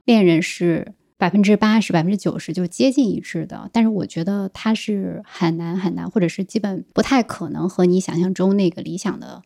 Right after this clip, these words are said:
是完全一致的。所以我觉得，呃，有灵魂伴侣这件事情，它发生的那个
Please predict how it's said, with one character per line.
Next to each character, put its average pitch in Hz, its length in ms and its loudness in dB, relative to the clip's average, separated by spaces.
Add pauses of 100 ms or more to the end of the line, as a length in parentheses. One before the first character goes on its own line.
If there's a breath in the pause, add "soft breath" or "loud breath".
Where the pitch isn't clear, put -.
(300)
是 - 180 -14
完 - 140 -6
全 180 240 2
一 160 80 -2
致 - 220 -10
的。 - 200 -20 (280)
所 233 160 4
以 - 20 8
我 226 200 4
觉 175 160 -2
得， 208 500 4
呃， 170 200 0
有 175 280 4
灵 165 180 4
魂 226 160 4
伴 226 140 4
侣 190 80 2
这 175 160 0
件 190 140 4
事 - 180 0
情， 160 220 -4
它 202 200 -4
发 214 200 0
生 233 200 4
的 208 60 4
那 185 200 4
个 - 360 -10